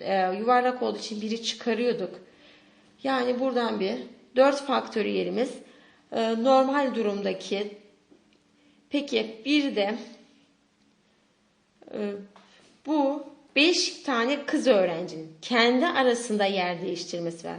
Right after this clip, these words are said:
Beş faktöriyel çarpı dört faktöriyel şeklinde sonucumuzu buluyoruz. Bir daha anlatıyorum. E, iki kız öğrenci arasında bir erkek öğrenci giriyor. Yuvarlak masada olduğu için bu tipte önce bir beş eksi bir faktöriyeli aldık.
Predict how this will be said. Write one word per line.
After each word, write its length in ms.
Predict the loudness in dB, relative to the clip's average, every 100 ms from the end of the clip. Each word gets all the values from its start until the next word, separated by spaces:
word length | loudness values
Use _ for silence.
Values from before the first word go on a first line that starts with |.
| 0
Beş 260 | 2 4 0
faktöriyel 600 | -4 -4 -4 -2 -2 -4
çarpı 540 | -6 -4 -4 -6 0
dört 240 | 0 0 -2
faktöriyel 440 | -4 -4 -8 -6
şeklinde 600 | -4 -4 -4 -4 -2 -4 -6 -18 -20 -6
sonucumuzu 680 | 2 4 4 0 0 0 0
buluyoruz. 580 | -2 -2 -2 -6 -14 -20 -20 -20 -6
Bir 100 | 0
daha 160 | 2 2
anlatıyorum. 720 | 0 -2 -4 -2 -2 0 -4 -10 -20 -20 _ _ _ _ _ 6
E, 280 | 6 6 2 -4 -12 -12
iki 420 | -10 -2 0 0
kız 200 | 0 2
öğrenci 420 | 2 2 0 0
arasında 360 | 0 -2 -4 -4
bir 100 | -2
erkek 360 | -2 -4 -4 -2
öğrenci 500 | 0 -2 -2 -6 -6
giriyor. 340 | -4 -2 -4
Yuvarlak 520 | -2 -2 0 -2 -2
masada 360 | -8 -6 -6 -2
olduğu 280 | 0 0 -2
için 380 | -4 -6 -6
bu 120 | -6 -8
tipte 440 | -10 -10 -8 -2
önce 240 | 0 0 0
bir 140 | 0
beş 200 | 0 2
eksi 280 | -2 -4 -4
bir 160 | -4 0
faktöriyeli 480 | 0 0 -2 0
aldık. 420 | 0 0 -2 -4